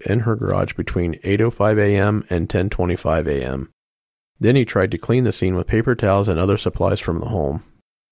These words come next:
It also detailed what was mentioned earlier. His cell phone data and video footage showed Fotis and Michelle acting in a form of cover-up.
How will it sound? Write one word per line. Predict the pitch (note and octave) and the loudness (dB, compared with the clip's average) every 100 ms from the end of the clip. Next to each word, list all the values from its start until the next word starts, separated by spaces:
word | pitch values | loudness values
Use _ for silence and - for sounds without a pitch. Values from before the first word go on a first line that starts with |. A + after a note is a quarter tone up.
| _ _ | _ _
It | A2 A2 | 0 4
also | C3+ - A#2+ | 4 4 2
detailed | A2 G#2 A2 G2+ G2 | 0 0 2 2 2
what | F#2+ F#2 | 0 0
was | E2+ G2 | 0 0
mentioned | G2+ G2 F#2 - | 0 0 -2 -2
earlier. | F#2+ F#2+ F2 F2 F#2 - _ _ _ _ _ _ - | -2 0 -2 -4 -8 -10 _ _ _ _ _ _ -2
His | G#2+ | -2
cell | - A2 | 2 2
phone | - A2+ A#2+ | 2 2 4
data | G#2+ G2 G2 G2 - - | 4 4 4 0 -4 -6
and | G2 G2 | -2 2
video | A2+ G#2 | 4 2
footage | - G#2 F2+ - - - | 2 0 0 -4 -10 -10
showed | - F#2+ F#2 | -2 -2 0
Fotis | G2 A#2 B2 - | 0 2 2 -2
and | F#2 | -4
Michelle | G2 G#2 F#2 - | -2 0 0 0
acting | F#2+ - G#2 G#2+ A#2 | -2 0 0 0 -2
in | F#2+ F2+ | -4 -6
a | |
form | - G2 G2+ | -2 0 0
of | F2 - | -2 -2
cover-up. | E2+ F2 - - | -2 -2 -6 -8